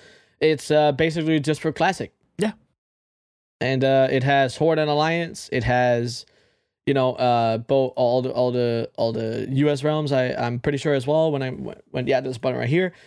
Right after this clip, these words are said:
Speaker 1: So you, you can pick, pick your realm depending on where you play, and then it's the same principle as the Undermine Journal. So, uh, yeah.
Speaker 2: As well, at the bottom you can click for light theme and dark theme. It does have a little bit of a difference with the Undermine Journal.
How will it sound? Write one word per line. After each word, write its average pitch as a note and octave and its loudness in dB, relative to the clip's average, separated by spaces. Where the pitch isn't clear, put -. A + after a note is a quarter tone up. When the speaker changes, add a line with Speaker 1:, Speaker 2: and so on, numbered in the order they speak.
Speaker 1:
So E3 4
you, E3+ -2
you F3+ -2
can F3+ 2
pick, F#3+ -2
pick F#3 0
your F3 2
realm F3+ 2
depending D3+ 0
on C#3+ 2
where C#3 2
you C3 0
play, F#3 2
and C3+ -2
then C3+ 0
it's C3 -2
the C#3 0
same C#3+ -2
principle C3+ 0
as B2 -2
the B2+ -6
Undermine A#2 -4
Journal. A#2 -6
So, A2 0
uh, A2+ -4
yeah. C#3+ -2
Speaker 2:
As D3+ -4
well, D#3+ 0
at C#3+ -12
the C#3+ -10
bottom C#3 -4
you B2+ -4
can A#2 -4
click D3 -4
for A2 -2
light C3+ 0
theme A#2+ -6
and A2+ -4
dark B2+ 0
theme. A#3+ -4
It E3+ -4
does G3 -2
have E3+ -2
a E3 -4
little E3 -2
bit D#3 -6
of C3+ -4
a - -2
difference C3 -4
with A#2+ -4
the B2 -6
Undermine A2 -4
Journal. - -14